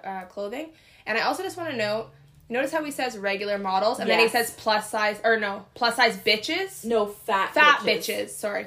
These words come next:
Speaker 1: fat bitches. So
Speaker 2: Yeah.
Speaker 1: we're now bitches,
Speaker 2: Yeah.
Speaker 1: not actually, like,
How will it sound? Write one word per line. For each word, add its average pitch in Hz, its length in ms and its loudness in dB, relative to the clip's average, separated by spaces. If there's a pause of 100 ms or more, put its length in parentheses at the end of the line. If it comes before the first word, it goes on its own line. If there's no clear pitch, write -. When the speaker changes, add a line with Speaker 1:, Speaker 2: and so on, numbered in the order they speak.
(100)
Speaker 1:
fat 226 300 2
bitches. - 360 -12
So 233 260 0
Speaker 2:
Yeah. 233 40 4
Speaker 1:
we're 240 140 4
now 220 280 2 (280)
bitches, 262 920 2
Speaker 2:
Yeah. - 160 -14 (220)
Speaker 1:
not 226 320 2
actually, 220 400 -4
like, 214 200 -2